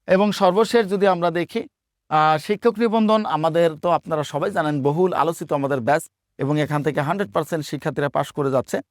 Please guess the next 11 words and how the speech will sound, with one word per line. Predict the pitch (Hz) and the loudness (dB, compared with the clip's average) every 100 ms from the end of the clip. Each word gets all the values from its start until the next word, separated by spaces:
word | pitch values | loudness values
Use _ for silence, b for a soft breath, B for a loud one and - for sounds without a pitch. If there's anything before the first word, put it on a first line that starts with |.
| _ - | _ -2
সেখানেও | 214 240 220 | 0 4 2
আপনারা | 202 190 170 | 2 0 0
ভর্তি | 170 180 | 0 0
হয়ে | 165 | 0
যেতে | 170 165 | -2 0
পারেন। | 175 208 - _ _ | 2 0 -6 _ _
তারপরে | 190 208 202 220 | 4 4 4 0
সর্বশেষ | 185 190 208 190 214 185 | 0 0 0 0 -2 2
যদি | 185 180 | 2 2
আমরা | 175 | 2
দেখি | 160 147 | 0 -2